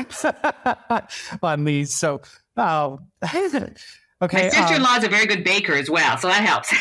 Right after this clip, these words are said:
Speaker 2: <laughs>
Speaker 1: Well, there, she could pay you in muffins or something. <laughs> Um, so our final question is: In your opinion, uh, what sets successful swine professionals apart from those who are not?
Speaker 2: Oh, yes.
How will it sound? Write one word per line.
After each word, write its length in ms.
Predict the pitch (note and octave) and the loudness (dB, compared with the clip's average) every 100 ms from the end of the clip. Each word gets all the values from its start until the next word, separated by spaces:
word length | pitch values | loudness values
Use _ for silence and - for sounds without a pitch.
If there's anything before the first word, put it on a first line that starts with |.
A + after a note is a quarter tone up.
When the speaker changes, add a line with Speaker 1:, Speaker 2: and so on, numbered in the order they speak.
| - | 0
Speaker 2:
<laughs> 200 | A3 G#3+ G#3+ - - - - - B3 - - G3 - - G#3 | 0 -2 -10 -14 -14 -14 -18 -10 -8 -6 -6 -8 -8 -6 -2
Speaker 1:
Well, 100 | G3+ | 2
there, 200 | E3+ B2+ | 2 0
she 160 | F#3+ | -2
could 120 | G#3 E3+ | -2 -2
pay 200 | F#3 F3+ | 0 0
you 80 | |
in 80 | E3+ | 2
muffins 400 | D#3+ - D#3+ C3 | 0 0 -2 -2
or 60 | B2 | -4
something. 220 | C3 - _ _ _ | -6 -14 _ _ _
<laughs> 80 | A#3 - - - - - - - F3 - - - - - | -10 -8 -14 -12 -16 -10 -12 -8 -10 -10 -20 -20 -20 -6
Um, 440 | E3 D#3+ D#3 E3 - | 0 0 0 -4 -8
so 380 | - F3 F3 - | -2 0 0 -2
our 140 | F#3 | -2
final 280 | A3+ B3 B3 | 0 0 0
question 380 | G#3 F3 - E3+ | 0 -2 0 -2
is: 160 | C#3+ | 0
In 160 | D#3 D#3+ | -2 0
your 200 | F3+ F#3 | 0 0
opinion, 600 | F#3 D3+ C#3 C3+ C3+ C#3 _ _ _ _ - | -2 -2 0 0 -2 -8 _ _ _ _ -6
uh, 220 | C#3 C3 | -4 -2
what 300 | D3+ F3 A#3 | -2 -4 -2
sets 340 | - F3 F3 - | -4 -4 -4 -6
successful 640 | D3+ - F3+ F3+ E3 C#3+ | -6 -4 -4 -4 -4 -6
swine 340 | - D3+ D3+ | -4 -4 -4
professionals 640 | C#3 C#3 C#3 - C#3+ B2 | -6 -4 -4 0 0 0
apart 320 | C3+ - C3+ B2+ | -4 -6 -6 -6
from 220 | D3 C#3 | -4 0
those 320 | C#3 D3 - | 0 0 -2
who 80 | C#3+ | -2
are 160 | C3 | -2
not? 340 | B2 B2+ A2+ - _ - - - - | -2 -2 -4 -10 _ -14 -12 -8 -4
Speaker 2:
Oh, 640 | C#3+ D#3+ D#3+ D#3+ D3 C#3 - - - | 0 0 0 0 0 -2 -6 -10 -4
yes. 480 | D#3+ D#3+ E3 - | 0 0 -2 -6